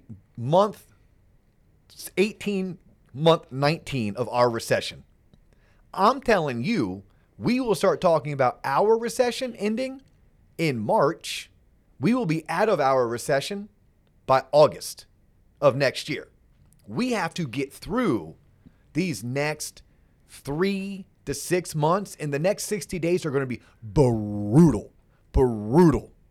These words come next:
We gotta get through three to six months. Just about every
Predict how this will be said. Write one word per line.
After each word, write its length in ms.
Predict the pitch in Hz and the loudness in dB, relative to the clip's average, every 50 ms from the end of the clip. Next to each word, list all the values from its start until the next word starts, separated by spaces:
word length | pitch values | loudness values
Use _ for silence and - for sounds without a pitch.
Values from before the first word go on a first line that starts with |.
| _ _ _ _ _ _ _ _ _ _ _ _ _ _ _ | _ _ _ _ _ _ _ _ _ _ _ _ _ _ _
We 160 | - 120 135 139 | -6 -4 -4 -4
gotta 380 | 117 98 147 139 143 147 156 156 | -4 -2 0 2 2 2 0 0
get 280 | 135 160 156 - - | -2 -4 -4 -4 -6
through 280 | - 135 135 131 123 113 | -10 -8 -6 -4 -6 -6
three 260 | - - 123 147 156 | -8 -6 -4 -4 -4
to 80 | 151 139 | -4 -6
six 360 | - - - 151 - - - | -8 -6 -6 -6 -6 -8 -6
months. 520 | 117 123 120 127 165 185 - - - - - _ _ _ _ _ _ _ _ _ _ _ _ _ _ _ _ _ _ _ _ _ _ _ _ _ _ _ _ _ _ _ _ _ _ _ _ _ _ _ _ _ _ _ _ _ _ _ _ _ _ _ - 120 104 | -2 0 0 0 -2 -4 -8 -14 -16 -16 -18 _ _ _ _ _ _ _ _ _ _ _ _ _ _ _ _ _ _ _ _ _ _ _ _ _ _ _ _ _ _ _ _ _ _ _ _ _ _ _ _ _ _ _ _ _ _ _ _ _ _ _ -16 -16 -12
Just 460 | 95 104 113 139 165 175 196 - - 233 | -10 -4 0 2 2 2 2 2 0 0
about 520 | 214 170 147 135 113 104 101 - - - - _ _ _ _ | 2 4 2 2 2 2 0 -4 -6 -12 -20 _ _ _ _
every 720 | - 151 160 170 160 160 170 190 202 202 208 208 185 180 | -2 0 0 0 -2 -2 -4 -4 -4 -4 -4 -6 -8 -12